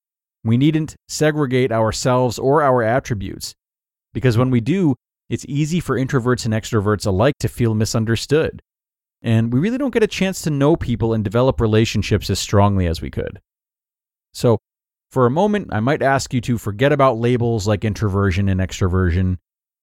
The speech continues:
and instead consider each person, each trait, individually. Take the time to learn where they come from, how they thrive, and how to best integrate with them.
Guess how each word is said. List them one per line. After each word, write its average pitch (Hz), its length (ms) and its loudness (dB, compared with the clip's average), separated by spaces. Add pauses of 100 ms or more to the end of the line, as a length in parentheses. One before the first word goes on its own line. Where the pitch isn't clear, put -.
and 110 120 -2
instead 120 480 0
consider 123 520 0
each 147 280 -4
person, 135 580 -2 (300)
each - 240 -4
trait, - 480 -2 (340)
individually. 104 800 2 (680)
Take - 160 -4
the 165 80 -2
time 170 240 0
to 151 80 -2
learn 131 320 2
where 147 100 4
they 139 140 2
come 101 240 -2
from, 95 340 0 (300)
how 131 220 4
they 139 140 4
thrive, 95 600 0 (420)
and 143 160 -4
how 160 80 0
to 143 80 2
best 110 240 2
integrate 92 460 -6
with 62 120 -12
them. 55 240 -14